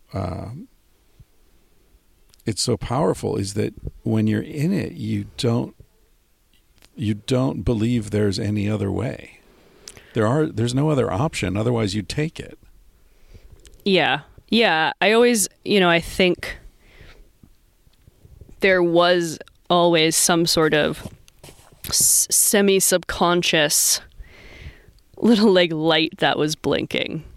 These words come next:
Speaker 1: Hmm.
Speaker 2: somewhere far away. And if I, like, in my peripheral vision, and if I focused on it, I could see it really brightly. But it was also,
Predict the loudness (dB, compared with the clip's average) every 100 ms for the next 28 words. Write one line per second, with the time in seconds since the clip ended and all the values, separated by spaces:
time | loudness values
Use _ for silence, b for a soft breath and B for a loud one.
0 | -6 -2 -2 -4 -2 0 0 0 0 0
1 | 0 0 0 0 -2 -4 -6 -14 _ B
2 | B B 0 0 2 2 2 0 -4 -2
3 | 0 0 2 2 2 2 2 2 2 0
4 | -2 -4 -4 -4 -8 -2 0 2 2 0
5 | 2 2 2 -4 -2 0 2 2 2 0
6 | -2 -2 0 2 2 2 2 2 0 0
7 | 0 2 2 4 2 2 2 4 4 2